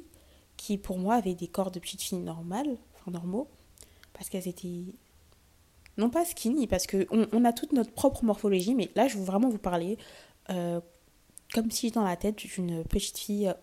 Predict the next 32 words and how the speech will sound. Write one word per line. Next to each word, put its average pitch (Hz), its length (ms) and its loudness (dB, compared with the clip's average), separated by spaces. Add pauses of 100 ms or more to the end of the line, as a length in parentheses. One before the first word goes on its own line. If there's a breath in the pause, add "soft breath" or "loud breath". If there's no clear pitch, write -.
(100)
obèse, 185 380 2
du 190 140 -6
coup - 160 -2
de, 170 420 -2
de 175 120 -4
huit, 185 260 -4
neuf, 180 380 -2 (160)
dix 180 160 -4
ans. 214 160 -2 (600 loud breath)
Pour 202 120 2
moi, 220 180 6
elles 226 120 4
avaient 202 140 2
un 220 60 4
corps 247 360 0
parfait 214 460 0 (100)
parce - 160 -8
qu'elles 180 160 -2
étaient 170 160 -6
maigres, 196 260 0
elles 175 220 -8
avaient - 100 -20
pas 240 120 2
un 277 60 4
gros 202 160 0
ventre, 175 300 -2
elles 170 140 -6
avaient - 120 -12
pas 233 140 -2
des 269 120 4
grosses 185 260 -4
cuisses, - 340 -6